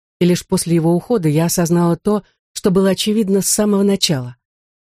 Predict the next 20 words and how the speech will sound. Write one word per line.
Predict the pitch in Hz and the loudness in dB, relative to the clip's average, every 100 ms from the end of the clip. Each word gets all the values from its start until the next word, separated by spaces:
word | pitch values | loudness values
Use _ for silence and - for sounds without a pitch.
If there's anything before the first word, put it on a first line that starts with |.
| _ - | _ -4
Крейг | 180 185 185 - - _ | 0 2 0 -6 -20 _
с | - 175 | -4 0
его | 160 175 | 2 0
аккуратной | - 190 196 175 | 0 -2 0 -2
бородкой, | 151 151 151 151 - 151 _ _ | -2 0 0 -2 -6 -8 _ _
смуглой | - - 180 180 151 139 | -4 0 2 2 0 -2
кожей | - 175 156 156 | 0 -2 2 0
и | 143 | 0
карими | - 160 147 143 | 0 0 0 -2
глазами | 131 156 165 175 175 - _ _ _ - | 0 -2 0 0 0 -4 _ _ _ -2
очень | 226 - 226 | -2 0 0
сильно | 202 - 220 202 | 0 0 0 2
напоминал | 190 165 165 160 165 170 | 2 0 0 2 2 2
мне | 156 151 | 2 2
Андреаса, | 143 131 135 127 - 131 - _ _ - | 0 0 -2 -2 -2 -6 -12 _ _ -2
но | 175 | -2
только | 170 175 - 160 - - | 0 0 0 -4 -4 -2
несколькими | 180 170 - 143 143 135 | 0 0 -2 -4 -2 0
годами | 147 139 139 | 0 0 2
моложе | 135 147 233 208 220 | 2 2 0 0 -4